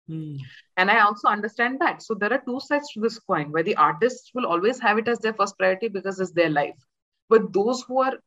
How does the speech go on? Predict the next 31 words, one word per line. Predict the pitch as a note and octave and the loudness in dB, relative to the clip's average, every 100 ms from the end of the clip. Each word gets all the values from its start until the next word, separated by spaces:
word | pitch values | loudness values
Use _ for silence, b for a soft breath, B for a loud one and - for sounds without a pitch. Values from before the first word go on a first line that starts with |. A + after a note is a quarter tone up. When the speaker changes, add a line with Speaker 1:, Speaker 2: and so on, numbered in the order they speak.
| - | -10
Speaker 2:
not | G3 F3+ A3 B3+ | -2 0 -2 -4
necessarily | A3+ A#3 - A3+ A3 | -6 -6 -4 -2 2
artists | G3+ E3 G3+ G#3 | 2 0 -4 -6
and | F#3+ | -2
not | E3 G#3 | -2 -2
in | G#3+ | -6
the | |
creative | A#3 F3+ E3 G3+ | -4 -4 -2 -4
economy, | E3+ F3+ G3 D3+ C#3 - b b _ | 0 0 0 -6 -14 -16 b b _
they're | C#4+ C#4 | 0 0
not | D4 D#4 | -2 -2
going | C#4 C#4+ | -2 -2
to | D#4+ | -2
consider | C#4 A3+ A#3+ G#3 G#3+ | -4 -4 -4 -2 -4
it | G#3 | -4
as | G3 | -8
a | G3 | -8
first | - E3 - | -6 -6 -8
priority, | D#3 D3 C#3+ C#3 C#3 | -8 -6 -6 -12 -14
no. | D3 G#3 E3+ - B B B - | -8 -6 -8 -12 B B B -6
So | - B3+ - | 0 0 0
that | G3 F3+ | 0 2
is | A#3 | 2
the | D4+ - - | -4 -6 -2
practical | G#3+ G#3 C4 C4+ | -2 0 0 0
side | C4 G3 D#3+ | 0 -4 -4
of | D#3 | -6
it. | - - - _ _ _ | -12 -20 -20 _ _ _
So | - A#3+ G#3+ - | 0 0 0 -2
my | F3+ - D4 | 2 4 2
job | B3 G#3+ G#3+ | 2 2 0